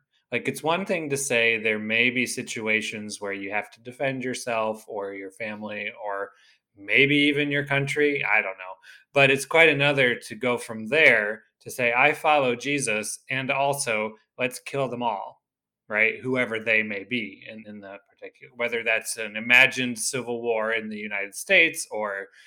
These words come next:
you know, somewhere in Eastern Europe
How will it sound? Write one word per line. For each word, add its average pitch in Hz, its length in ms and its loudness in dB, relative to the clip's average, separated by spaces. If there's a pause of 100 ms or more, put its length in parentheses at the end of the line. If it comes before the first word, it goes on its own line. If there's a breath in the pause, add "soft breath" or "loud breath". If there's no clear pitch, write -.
(200 soft breath)
you 113 100 -8
know, 95 100 -6
somewhere 104 540 -2 (100)
in 104 200 -14 (200)
Eastern 104 400 -10
Europe 127 420 2